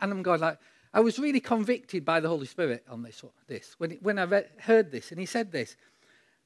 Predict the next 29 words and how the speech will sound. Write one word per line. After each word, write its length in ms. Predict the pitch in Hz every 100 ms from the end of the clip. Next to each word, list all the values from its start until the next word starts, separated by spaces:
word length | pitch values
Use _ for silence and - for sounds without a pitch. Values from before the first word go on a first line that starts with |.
| _ _
"I 200 | 247 311
have 240 | 349 320 240
become 640 | 285 - - 269 175 175
part 480 | - 247 269 294 294
of 100 | 294
a 80 | 302
system 720 | - 214 - - 156 147 160 _ _ _ _ _ -
that 120 | 196
has 140 | 208 -
created 800 | - 277 285 294 254 - 175 180
a 100 | 170
whole 480 | - 254 277 302
host 420 | 262 254 233 - 226
of 120 | 190
methods, 680 | 226 277 254 196 165 160 - - _ _
plans, 480 | - 285 269 190 180
and 140 | 196
strategies 640 | - - 269 247 190 170 170
for 120 | 196
doing 440 | 156 214 302 302 285
church 500 | - 170 170 - - _ _ _ -
that 200 | 220 202
requires 720 | 214 - 311 302 214 190 180
little, 560 | 233 302 - 214 196 -
if 180 | 196 208
any, 280 | 214 214
power 480 | 202 - 202 185 180
from 420 | - - 165 165
God. 340 | 147 151 98